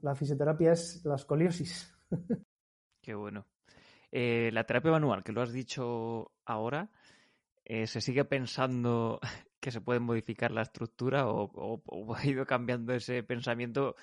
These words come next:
Speaker 2: de voy al fisio a que me trate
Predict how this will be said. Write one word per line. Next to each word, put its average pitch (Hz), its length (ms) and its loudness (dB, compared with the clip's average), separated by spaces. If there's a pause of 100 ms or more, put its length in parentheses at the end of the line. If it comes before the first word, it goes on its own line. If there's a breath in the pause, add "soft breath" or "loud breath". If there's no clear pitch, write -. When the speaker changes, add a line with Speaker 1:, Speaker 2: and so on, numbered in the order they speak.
(220 loud breath)
Speaker 2:
de 117 400 2 (580)
voy 131 220 2
al 123 120 2
fisio 120 600 2 (840 soft breath)
a 120 180 0
que 120 140 -2
me 117 260 2
trate 117 1200 4